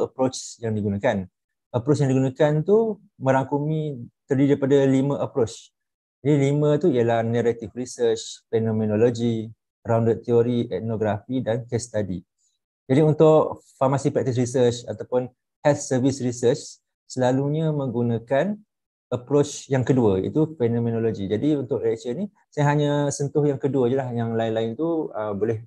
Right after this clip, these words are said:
try cari sendiri. Kalau search internet pun akan ada lah sebab, uh, ilmu qualitative research ni memang dah established, uh, globally juga. Jadi tentang phenomenological research ni, ia describe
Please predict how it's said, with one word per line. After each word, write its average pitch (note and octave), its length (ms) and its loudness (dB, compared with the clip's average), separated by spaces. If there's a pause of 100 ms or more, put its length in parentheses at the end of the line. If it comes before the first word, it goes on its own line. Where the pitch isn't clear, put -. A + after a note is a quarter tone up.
(140)
try A2 160 -2
cari A#2 160 -2
sendiri. G#2+ 240 -8
Kalau G#2+ 160 -2
search B2 160 -6
internet A#2+ 320 -6
pun D#3+ 160 2 (320)
akan A2+ 240 -2
ada A2 160 0
lah A#2+ 80 2
sebab, A2 200 -4 (200)
uh, B2 240 0
ilmu A#2 400 0
qualitative A#2+ 320 0
research A#2 240 -4
ni C3 80 -6
memang A#2 240 -4
dah G#2+ 80 -4
established, G#2+ 640 -10 (320)
uh, G#2+ 160 -2
globally G2+ 480 2
juga. G2+ 240 -2 (720)
Jadi B2+ 160 0
tentang D3+ 480 2
phenomenological C#3+ 880 2
research B2 320 -4
ni, A2+ 240 -10 (160)
ia C3+ 160 2
describe B2+ 480 -2